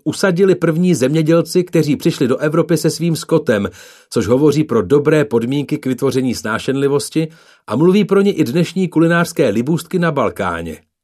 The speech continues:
Značné oblibě se zde těší ajran, tedy míchaný nápoj z jogurtu, vody a soli. Tamní obyvatelé milují jogurt a mezi exportní artikly se řadí kozí sýr.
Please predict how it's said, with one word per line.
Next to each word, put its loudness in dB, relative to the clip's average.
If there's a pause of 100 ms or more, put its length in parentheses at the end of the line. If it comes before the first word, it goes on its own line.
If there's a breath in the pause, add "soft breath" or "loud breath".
(600 soft breath)
Značné -2
oblibě 2
se 2
zde 0
těší -6
ajran, 2 (240 loud breath)
tedy 0
míchaný 2
nápoj 2
z -2
jogurtu, 2
vody 0
a -2
soli. 0 (300 loud breath)
Tamní 0
obyvatelé 2
milují 2
jogurt 0 (280 loud breath)
a -6
mezi 0
exportní -2
artikly 0
se 2
řadí 0
kozí 2
sýr. -10